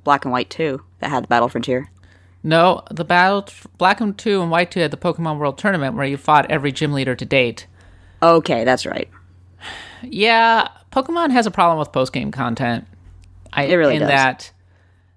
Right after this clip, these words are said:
Speaker 2: it, you can level your monsters up to level one hundred, but almost nothing, almost none of the trainers you fight outside the battle tower are level one hundred. And usually the battle tower, like, the battle tower trainers are cheap. They, they will cheap, uh, cheap out your team, and it's annoying.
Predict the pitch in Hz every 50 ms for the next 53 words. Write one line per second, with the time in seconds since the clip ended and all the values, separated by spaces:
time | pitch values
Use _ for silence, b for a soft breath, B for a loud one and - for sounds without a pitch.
0 | _ _ _ _ _ _ - 170 170 160 151 175 190 196 - 208 202 208 214 220
1 | 214 208 190 170 165 165 170 165 - - 151 156 160 156 - 156 143 143 143 147
2 | 143 139 139 135 135 135 139 147 165 175 175 156 - - 139 139 127 - - 151
3 | 160 160 151 147 - 156 143 131 131 - - 131 131 123 - - - - - -
4 | - 156 165 175 170 160 - 156 151 151 143 143 135 - 160 139 135 135 127 123
5 | - 131 127 - - 135 127 127 123 - - 131 127 127 - 131 127 123 127 123
6 | 117 113 117 120 120 - - 120 120 117 120 120 117 117 120 113 117 117 117 120
7 | 120 123 120 117 117 117 113 b b b b b b b b b - 147 151 160
8 | 160 170 165 - 170 156 143 139 131 135 131 131 127 123 - 127 123 123 123 123
9 | 120 120 127 139 160 - _ _ - - - 131 127 117 - - - _ - -
10 | 135 160 160 160 151 139 151 143 123 120 117 - 131 120 123 113 113 - - 101
11 | - - 127 113 107 - - - - - - - - 131 131 - - - - 135
12 | 131 127 123 - - 139 127 - - - - - - - - - - - - 147
13 | - 131 117 110 113 110 - - 127 117 117 113 113 110 113 113 - - 120 120
14 | 120 117 117 117 113